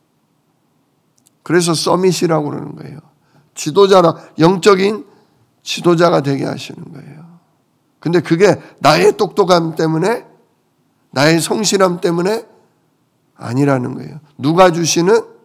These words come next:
생명의 하나님이 주시는, 능력의 하나님이 주시는 증거로 말미암아. 여러분, 사람하고 싸우지 마세요.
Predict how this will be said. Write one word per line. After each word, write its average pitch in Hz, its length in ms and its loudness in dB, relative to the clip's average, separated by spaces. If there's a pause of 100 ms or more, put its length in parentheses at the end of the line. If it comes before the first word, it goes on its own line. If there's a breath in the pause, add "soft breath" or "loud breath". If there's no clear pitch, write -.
(1000)
생명의 165 800 0
하나님이 151 640 0
주시는, - 460 -20 (760)
능력의 208 760 4
하나님이 175 520 4
주시는 156 600 0 (300 soft breath)
증거로 151 600 0
말미암아. 123 760 -8 (760)
여러분, 127 500 -4 (1040)
사람하고 139 560 -2
싸우지 135 380 -10
마세요. 123 360 -16